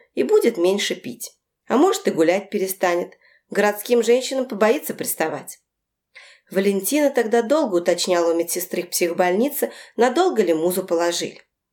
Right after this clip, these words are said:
Та ответила, что пока непонятно, но месяца два точно продержит, а там кто знает. Состояние тяжёлое. Валентина для себя решила, что поживёт в квартире у Музы,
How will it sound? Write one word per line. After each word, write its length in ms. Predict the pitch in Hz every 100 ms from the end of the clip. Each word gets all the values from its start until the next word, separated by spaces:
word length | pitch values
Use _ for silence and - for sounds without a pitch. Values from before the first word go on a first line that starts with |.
| _ - - _ -
Та 220 | 294 339
ответила, 440 | 269 285 285 269
что 180 | 262 214
пока 280 | - 139 156
непонятно, 640 | 160 170 170 151 131 - - _ - - _
но 100 | 254
месяца 420 | 320 370 - 247
два 220 | 202 247
точно 400 | 254 220 175 160
продержит, 720 | 151 160 147 147 113 - - _ _ _ _
а 80 | -
там 260 | 339 415
кто 220 | - 190
знает. 400 | 185 175 143 - - _ _ _ _ _
Состояние 800 | - 175 190 175 254 262 233 240
тяжёлое. 540 | - 170 160 123 - - _ _ _ _ _ _ _ _ _ _ - - - - _
Валентина 500 | 190 226 285 359 349
для 140 | 226 226
себя 280 | 247 220 233
решила, 400 | 220 - 233 226
что 160 | 233
поживёт 420 | 220 240 285 381
в 60 | -
квартире 440 | 190 190 - 262
у 100 | 175
Музы, 460 | 151 160 160 175